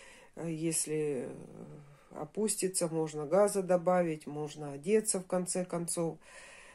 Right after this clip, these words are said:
Но утеплять будем, э, керамзитом. Это окончательное решение,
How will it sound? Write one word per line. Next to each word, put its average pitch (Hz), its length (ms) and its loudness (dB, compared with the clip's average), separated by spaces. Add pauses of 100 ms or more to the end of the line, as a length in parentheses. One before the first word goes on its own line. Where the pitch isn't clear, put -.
(140)
Но 240 300 8
утеплять 185 640 0
будем, 170 420 -2
э, 147 200 -6
керамзитом. 156 800 -6
Это 156 320 -4
окончательное 156 920 -4
решение, 220 760 4